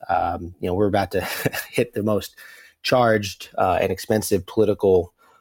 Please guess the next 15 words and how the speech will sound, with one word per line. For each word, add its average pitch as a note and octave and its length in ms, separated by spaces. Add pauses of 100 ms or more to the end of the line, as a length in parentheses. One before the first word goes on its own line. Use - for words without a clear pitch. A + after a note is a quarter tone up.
(120)
election G2 480
in F2+ 200
U G#2 180
S F#2+ 180
history, F2+ 800 (140)
and, F#2+ 380
uh, F#2 320
and F2+ 180
certainly G#2+ 340
political G2+ 360
transparency G2 840
is F2 360
under G2 260
increasing F#2+ 460
scrutiny F#2 560